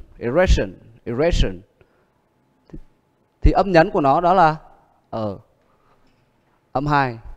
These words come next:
nhưng o được thêm vào thì ở đây nó cũng không thay đổi âm nhấn.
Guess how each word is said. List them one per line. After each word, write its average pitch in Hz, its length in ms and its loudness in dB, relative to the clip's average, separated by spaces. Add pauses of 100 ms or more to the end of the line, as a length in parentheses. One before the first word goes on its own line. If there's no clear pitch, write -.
(120)
nhưng 170 380 -4 (220)
o 113 360 -4
được 110 200 -6
thêm 135 200 2
vào 104 220 -6 (380)
thì 131 380 8 (520)
ở 98 120 -10
đây 117 140 -4
nó 120 140 -8
cũng - 220 -10
không 120 320 -4
thay 117 160 4
đổi 101 120 -10
âm 104 200 -12
nhấn. 104 220 -6